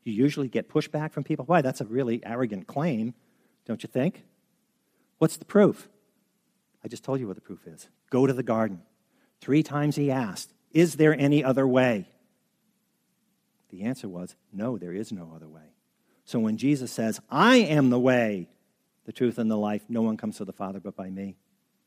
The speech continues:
There's your answer from Scripture. He's not bragging. He's not crazy. He's got the testimony of the Father backing him up. Now, so much for the sidebar.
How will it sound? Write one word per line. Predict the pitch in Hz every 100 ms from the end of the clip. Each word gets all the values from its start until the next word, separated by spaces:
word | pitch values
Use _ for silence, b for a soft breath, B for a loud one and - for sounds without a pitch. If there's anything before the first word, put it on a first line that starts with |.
| _ _ _ _
There's | 110 113
your | 101
answer | 110 113 - - _ _ _ _ _ _
from | -
Scripture. | - 135 123 - _ _ _ _ _ _ _ _
He's | 120
not | 127 127
bragging. | 131 123 98 98 - _ _ _ _ _ _ _ _
He's | -
not | 107 113
crazy. | - 156 139 113 104 _ _ _ _ _ _ _ _ _ _ _ _ _
He's | - 113
got | 113
the | 104
testimony | - 117 - 117 110 98
of | 87
the | -
Father | - 113 117 87 - _ _ _ _ _ _
backing | 95 90 92
him | 87
up. | 90 _ _ _ _ _ _ _ _ _ _ _ _ _ _ -
Now, | 113 - _ _ _ _ _ _ _ _ _ _ _ _
so | -
much | 113 -
for |
the | 95
sidebar. | - 98 92 76